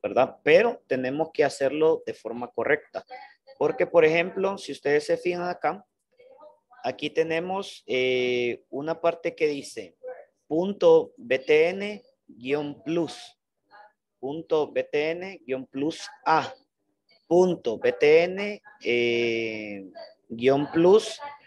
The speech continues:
A hover. Entonces, vemos que hay diferentes tipos de aspecto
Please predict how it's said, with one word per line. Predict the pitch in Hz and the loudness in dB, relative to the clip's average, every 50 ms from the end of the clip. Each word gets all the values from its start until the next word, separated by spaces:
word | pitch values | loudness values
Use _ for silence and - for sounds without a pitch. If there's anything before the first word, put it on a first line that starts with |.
| - - - | -14 -4 2
A | - 156 170 190 220 - - - - - - - | 4 4 6 4 4 0 -4 -12 -20 -6 0 4
hover. | 165 175 156 123 101 90 - - _ _ _ - - - _ _ _ _ - | 6 6 6 4 0 -6 -8 -14 _ _ _ -20 -20 -20 _ _ _ _ -16
Entonces, | 113 107 135 139 139 180 180 180 - - | -10 -6 -4 -4 -2 0 -2 -2 -4 -8
vemos | - 131 143 143 156 160 160 - | -8 -6 -6 -4 -4 -6 -2 2
que | - 165 | 4 4
hay | 165 156 | 4 4
diferentes | 151 175 170 - 170 151 147 143 151 - 165 160 165 - | 0 -4 -4 0 0 0 0 -2 -6 -4 -4 -4 -4 -6
tipos | 156 147 - 160 160 160 | -10 -6 -4 -2 0 2
de | 156 | 2
aspecto | 151 - - - 151 151 151 _ - 190 202 - | 0 0 -2 -2 -2 -2 -2 _ -12 -12 -12 -12